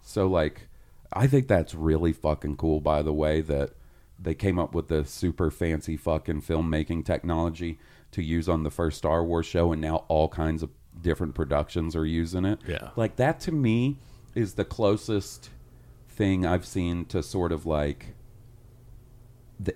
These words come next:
Speaker 1: innovation that Star Wars would bring back in the day. Because when I was a kid, like, you know, and my dad introduced me to Star Wars, like,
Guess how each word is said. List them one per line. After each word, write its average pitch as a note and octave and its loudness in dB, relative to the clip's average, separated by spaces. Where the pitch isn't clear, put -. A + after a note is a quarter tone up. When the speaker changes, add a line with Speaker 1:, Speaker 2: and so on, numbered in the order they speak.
Speaker 1:
innovation G#2 2
that D#3 2
Star D3 2
Wars D#3 2
would C#3 -2
bring D3 2
back D3 0
in D3 -4
the C#3 -2
day. C#3+ 0
Because C#3 -2
when F3+ -2
I C4+ 0
was F3+ 2
a - -10
kid, G2 0
like, A2 0
you C3+ 6
know, F#2 8
and F#2+ 4
my G2+ 2
dad G2 2
introduced F#2+ 0
me D#2+ -2
to D2 -6
Star A2 2
Wars, D2 -2
like, D2 -2